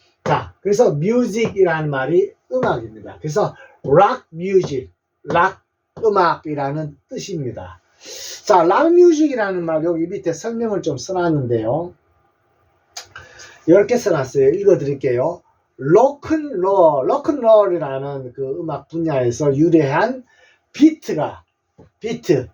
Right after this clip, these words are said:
이 소리 치나, 치는 소리가 강하고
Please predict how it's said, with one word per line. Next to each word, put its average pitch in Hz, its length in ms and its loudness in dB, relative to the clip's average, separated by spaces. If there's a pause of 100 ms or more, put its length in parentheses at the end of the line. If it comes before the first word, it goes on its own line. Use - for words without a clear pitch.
이 156 240 2
소리 180 480 2
치나, 180 540 -8
치는 190 360 -6
소리가 165 560 -2 (300)
강하고 147 640 0